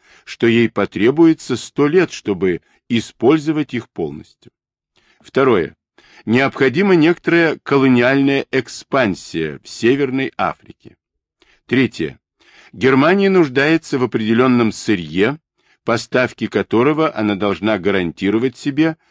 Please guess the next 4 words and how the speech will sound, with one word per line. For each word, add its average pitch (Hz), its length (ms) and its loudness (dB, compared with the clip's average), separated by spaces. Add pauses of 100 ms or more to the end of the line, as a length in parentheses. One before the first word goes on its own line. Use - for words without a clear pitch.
(160)
при 117 220 2
любых 110 560 0
обстоятельствах. - 960 -8 (840)
Четвёртое. 110 760 0